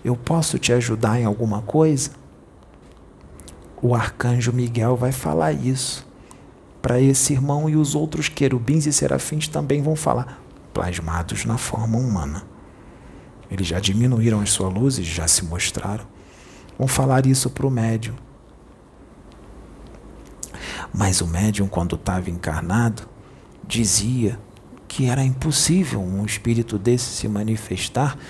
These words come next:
que ele tinha mais o que fazer. Tinha coisa mais importante pra cuidar no universo.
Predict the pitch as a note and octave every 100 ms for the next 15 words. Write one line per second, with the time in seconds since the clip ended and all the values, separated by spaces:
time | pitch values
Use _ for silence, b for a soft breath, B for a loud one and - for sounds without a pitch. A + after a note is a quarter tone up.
0 | B B D#3 D#3 - F3 E3+ D3 D#3 D#3
1 | D3 - D#3 - D3 B2+ G#2+ C#3 B2+ -
2 | - - - B B B B B B B
3 | B B - D#3 C#3+ - D3+ C3+ C3 C#3
4 | C3 C3 - C3+ - - C#3 C#3+ C3 -
5 | G#2+ - A#2 G#2+ G#2+ G#2+ G#2 A2 G2+ F#2+
6 | G2 G2+ F#2+ - - -